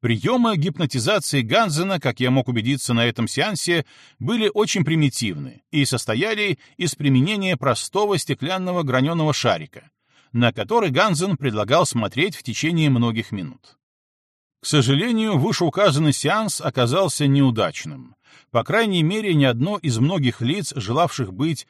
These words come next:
загипнотизированными, не впало в гипноз. Положение ухудшилось еще тем, что некоторые из врачей, будучи заранее предубеждены против гипнотизма как реального научного факта,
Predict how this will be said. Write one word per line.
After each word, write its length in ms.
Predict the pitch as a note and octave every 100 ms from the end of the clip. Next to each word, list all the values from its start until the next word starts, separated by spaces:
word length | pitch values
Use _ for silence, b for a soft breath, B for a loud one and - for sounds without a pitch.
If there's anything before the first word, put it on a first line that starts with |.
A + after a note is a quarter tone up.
| _ A2
загипнотизированными, 1400 | F#2+ E3 C3+ A#2+ A#2 A#2+ G#2+ F#3+ F#3+ F#3+ F#3+ F#3 E3 b b
не 160 | E3 G#3
впало 460 | - C#3 B2 A#2
в 60 | G2+
гипноз. 600 | G#2 - F2+ - - - _ _ _ _ _ _ _ _ A#2+
Положение 600 | B2+ C3 B2 B3 A3 E3+
ухудшилось 600 | - A3 - F#3+ F3+ D#3
еще 400 | C#3+ - D3+ C3+
тем, 360 | - A3+ E3
что 240 | - - A2+
некоторые 420 | F3+ E3+ C#3+ C#3
из 100 | G2+
врачей, 640 | A#2+ A2+ - G3+ E3+ G2+ -
будучи 420 | F#2 G3 F#3 E3
заранее 600 | A2+ D3 F#3+ F#3 F3 C#3
предубеждены 840 | D3 D3+ D3+ C3 A2 C#3+ D#3+ A#2 b b -
против 380 | D#3 D#3 B2+ A#2
гипнотизма 760 | A#2+ A#2+ A2 G#3 B2+ F#2+ E2+ _ _
как 180 | C#3 C#3
реального 420 | C3 C#3 A2+ G#2
научного 440 | A2 A#2 - G#2 G2+
факта, 480 | - G#3+ - F2